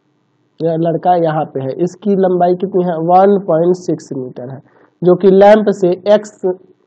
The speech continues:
दूरी पर है, लैंप से एक्स दूरी पर है,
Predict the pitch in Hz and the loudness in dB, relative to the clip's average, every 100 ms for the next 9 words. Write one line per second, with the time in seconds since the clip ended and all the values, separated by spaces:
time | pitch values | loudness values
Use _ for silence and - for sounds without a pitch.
0 | 165 151 147 143 139 131 131 139 _ - | -8 -4 -2 -2 -4 -8 -10 -18 _ -6
1 | 160 175 175 160 180 196 - _ _ 196 | -4 -2 -4 -4 -4 -4 -12 _ _ 2
2 | 202 208 - 165 151 139 135 131 139 | 2 2 -4 -2 0 -2 -4 -6 -6